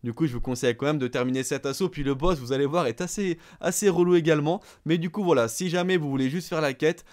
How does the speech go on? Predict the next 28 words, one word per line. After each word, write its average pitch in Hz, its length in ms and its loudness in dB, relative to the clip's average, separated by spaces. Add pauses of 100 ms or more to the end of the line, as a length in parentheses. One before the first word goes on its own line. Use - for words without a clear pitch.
(160)
vous 120 100 -2
n'avez 120 160 4
pas 156 160 2
besoin 147 280 2
d'aller 143 260 2
jusqu'au 131 260 -2
bout 160 240 0
de 160 100 2
l'assaut 143 380 2
pour 147 180 0
la 113 200 2
valider. 170 560 0 (240)
Et 233 180 -4
une 226 160 -4
fois 220 240 -2
que - 100 -10
vous 156 60 -10
avez 156 160 0
donc 175 220 -4
tué 170 240 -4
Kendrick 196 440 -2
sept, 160 360 0 (280)
vous 131 220 -4
allez 139 220 2
pouvoir 120 500 -2
retourner 139 460 -4
voir 123 340 -2
Tyrakarn 127 760 -8